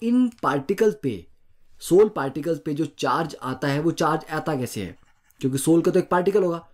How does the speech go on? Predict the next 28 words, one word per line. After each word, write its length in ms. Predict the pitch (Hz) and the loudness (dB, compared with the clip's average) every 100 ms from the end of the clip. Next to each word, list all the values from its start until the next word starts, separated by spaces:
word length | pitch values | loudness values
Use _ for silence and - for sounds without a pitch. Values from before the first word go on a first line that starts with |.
| - _ - | -20 _ -4
उसके 200 | 160 196 | 0 2
ऊपर 160 | 175 175 | 0 0
पॉजिटिव 420 | 143 143 143 196 - | 0 0 0 -4 0
चार्ज 220 | 165 160 | 0 0
डेवलप 360 | 143 143 151 | 0 0 -2
हो 80 | 135 | 0
रहा 100 | 143 | 2
है 100 | 143 | 2
या 60 | 151 | 2
नेगेटिव 380 | 123 123 143 180 - | 0 0 0 0 0
चार्ज 240 | 139 131 | 0 0
डेवलप 320 | 120 127 139 120 | 0 0 0 0
हो 60 | |
रहा 100 | 117 | -2
है, 160 | 113 165 - _ - | -2 -6 -14 _ -10
that 260 | 135 156 143 | -2 0 4
is 260 | 190 160 190 _ _ _ _ | 2 2 -4 _ _ _ _
mainly 440 | 165 196 220 233 208 | 0 4 6 6 4
because 320 | 165 147 143 | 2 2 2
of 140 | 160 - | -2 -6
three 220 | 135 185 269 - _ _ _ _ _ _ _ _ _ _ _ | -4 -2 -2 -4 _ _ _ _ _ _ _ _ _ _ _
reasons। 500 | 147 180 143 104 87 - _ _ _ _ _ _ _ _ _ _ _ _ _ - - | 0 2 2 -2 -8 -18 _ _ _ _ _ _ _ _ _ _ _ _ _ -18 -2
जो 120 | 135 | 0
पहला 280 | 139 135 175 | 2 0 2
रीजन 260 | 190 185 202 | 2 2 0
है, 80 | 175 | 2
that 160 | 170 | 2
is 140 | 208 | 2